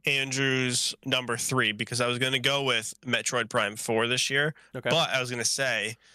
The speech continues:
Speaker 1: since it's been so long, and with them rebooting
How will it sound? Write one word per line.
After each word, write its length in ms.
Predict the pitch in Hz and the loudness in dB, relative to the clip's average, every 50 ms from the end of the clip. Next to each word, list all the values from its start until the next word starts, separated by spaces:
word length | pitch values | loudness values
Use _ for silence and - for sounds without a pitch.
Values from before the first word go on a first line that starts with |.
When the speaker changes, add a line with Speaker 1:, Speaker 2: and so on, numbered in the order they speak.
| - _ _ _ _ _ | -20 _ _ _ _ _
Speaker 1:
since 180 | - 160 156 147 | -2 -2 0 -2
it's 140 | 165 135 123 | -2 -4 -2
been 260 | - 151 156 165 175 | 0 0 0 0 0
so 260 | 156 - - 170 170 165 | 0 0 0 0 0 0
long, 680 | 147 143 151 156 151 135 120 110 101 95 101 117 - _ _ _ _ _ _ _ _ _ _ | 0 0 2 4 4 4 2 0 -2 -6 -10 -16 -20 _ _ _ _ _ _ _ _ _ _
and 160 | 127 127 131 | 0 2 2
with 180 | 135 139 139 123 | 2 0 0 0
them 200 | 143 147 151 143 | 0 -2 -2 -2
rebooting 800 | 135 147 147 139 127 123 127 135 143 135 117 101 98 107 110 | -2 -2 -2 -2 0 0 2 2 2 2 0 -2 -2 -8 -16